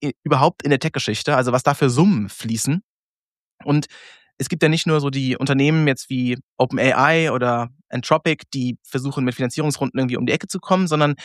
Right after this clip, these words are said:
es gibt ja auch sehr große Unternehmen wie Meta oder Alphabet, also Google, die da mitspielen. Und bei Google ist jetzt mir, also ich, das ist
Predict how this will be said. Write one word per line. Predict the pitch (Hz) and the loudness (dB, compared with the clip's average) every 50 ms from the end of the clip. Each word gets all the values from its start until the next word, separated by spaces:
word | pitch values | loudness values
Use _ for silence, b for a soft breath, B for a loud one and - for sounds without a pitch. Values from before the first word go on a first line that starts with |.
| B B B | B B B
es | - 139 | -10 -6
gibt | - 151 - | -4 0 2
ja | - - | 2 2
auch | 123 | 4
sehr | - 139 135 | 4 4 2
große | 135 - - 143 139 160 | 2 4 2 2 2 2
Unternehmen | 131 131 120 113 110 107 110 107 104 107 | 2 2 2 2 2 0 0 -2 -4 -4
wie | 113 110 110 107 | -6 -4 -4 -2
Meta | 107 117 123 120 - 127 113 113 110 107 107 101 | 0 0 -2 0 2 2 4 4 4 4 2 0
oder | 104 113 110 104 107 104 - | -2 -2 -2 -2 -2 -2 -2
Alphabet, | - 120 - 113 113 113 | -4 -4 -4 -4 -4 -4
also | - - 110 | -6 -8 -8
Google, | - 123 123 131 135 135 131 B B B B B B B - | -8 -4 0 2 2 2 2 B B B B B B B -8
die | - 131 | -4 0
da | 123 120 120 | 2 2 2
mitspielen. | 123 156 - - - - 135 143 143 147 147 | 2 0 -2 -4 -8 -2 0 2 2 2 0
Und | - 135 139 131 - - | 0 0 0 0 0 2
bei | 131 131 | 0 0
Google | 127 139 180 190 220 180 | 2 0 0 2 2 0
ist | - - - | 0 0 0
jetzt | - 160 - - - _ _ _ | 0 0 0 -2 -14 _ _ _
mir, | - 143 143 - - | -2 -2 -2 0 -2
also | - 135 135 - - | 0 0 0 -2 -2
ich, | - - _ _ _ _ | -8 -10 _ _ _ _
das | - 127 143 135 - - | -10 -4 -4 -4 -4 -4
ist | 135 - | -10 -10